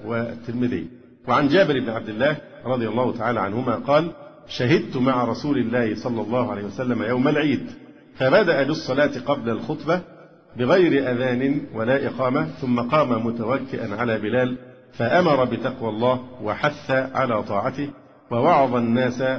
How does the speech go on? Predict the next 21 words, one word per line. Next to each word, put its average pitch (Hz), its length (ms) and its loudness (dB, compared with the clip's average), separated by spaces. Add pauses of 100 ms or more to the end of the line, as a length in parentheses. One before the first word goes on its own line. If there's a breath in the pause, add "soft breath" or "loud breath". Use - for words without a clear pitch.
وذكرهم، 139 760 0 (140)
ثم 151 120 -4
مضى 135 480 2 (280)
حتى 127 420 -4
أتى 143 160 -2
النساء 123 520 0 (160)
فوعظهن 117 1000 0 (100)
وذكرهن". 110 840 -2 (320)
وهذا 123 440 0
أخرجه 117 400 -2
مسلم. 123 560 -4 (560)
ومواعظ 131 800 4
النبي 131 460 4 (240)
صلى 120 300 -2
الله 120 260 2
عليه 107 140 -2
وآله 123 320 0
وسلم 117 400 -2
لأصحابه 131 720 -2 (160)
كثيرة 135 580 0 (640)
جدا، 107 400 0